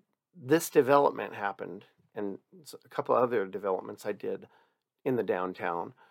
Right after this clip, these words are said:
um, they really looked good. And so,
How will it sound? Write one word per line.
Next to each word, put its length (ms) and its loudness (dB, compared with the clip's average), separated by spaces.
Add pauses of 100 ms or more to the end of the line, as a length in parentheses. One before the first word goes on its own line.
(880)
um, 520 -2 (380)
they 280 -4
really 360 4
looked 400 -2
good. 300 0 (480)
And 220 0
so, 380 4